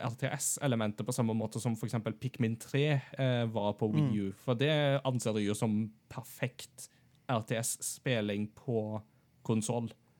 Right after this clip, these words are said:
Speaker 2: Mm.
Speaker 1: Eh, synes jeg jo Pikmin tre er. Men her er det mer at du er en mølje hele tiden, så du må mer
Speaker 2: Mm.
Speaker 1: på en måte bruke disse Unite, forskjellige Unite-morphene veldig på, veldig kjapt, veksle mellom de.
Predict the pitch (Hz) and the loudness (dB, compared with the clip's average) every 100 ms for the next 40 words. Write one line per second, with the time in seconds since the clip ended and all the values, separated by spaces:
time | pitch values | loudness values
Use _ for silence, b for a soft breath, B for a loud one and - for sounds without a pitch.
0 | b b _ - - 110 110 - - - | b b _ 0 2 2 -2 -8 -14 -20
1 | _ - - 120 107 - 117 107 104 110 | _ -14 -4 -2 -2 -4 -4 -2 -2 -2
2 | 107 107 - 101 B B B 123 113 123 | -2 -4 -6 -6 B B B 0 2 2
3 | 131 127 107 107 113 110 - 113 107 113 | 4 4 2 0 -2 -6 -2 0 0 -2
4 | 110 _ _ _ 135 113 110 101 95 104 | -6 _ _ _ -2 2 2 2 -2 -4
5 | 107 - 101 98 101 95 90 - _ - | -4 -4 -4 -4 -6 -6 -6 -8 _ -4
6 | 113 110 117 110 107 113 120 120 90 B | -2 0 0 2 2 2 0 -4 -4 B
7 | B _ 120 113 113 107 - - 127 127 | B _ 0 2 0 -2 -10 -8 0 2
8 | 123 107 - 110 - 113 107 110 107 110 | 2 -2 -4 -4 -6 -4 0 2 2 0
9 | - 127 120 107 110 110 110 107 110 113 | -2 -4 -4 -4 -2 -2 -2 -4 -4 -2
10 | 107 110 120 104 101 113 104 98 104 131 | -2 -2 -2 -2 -2 -4 -2 -4 -4 -6
11 | - _ _ 131 110 110 139 - - - | -10 _ _ -4 -2 -4 -6 -8 -16 -10
12 | 131 127 127 - - - 113 104 101 101 | -8 -4 -4 -4 -8 -4 -2 -2 -2 -2
13 | 120 | -2